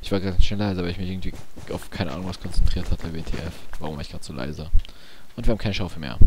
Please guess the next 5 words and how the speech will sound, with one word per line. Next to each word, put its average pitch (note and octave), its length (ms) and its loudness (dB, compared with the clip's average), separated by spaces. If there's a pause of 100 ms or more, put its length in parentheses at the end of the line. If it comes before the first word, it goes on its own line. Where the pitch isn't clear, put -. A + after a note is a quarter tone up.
(1400)
Und G2 180 -8
wir F#2+ 140 -2
haben, F2+ 520 -8
wie F#2+ 100 -8
viele? G#2+ 440 -6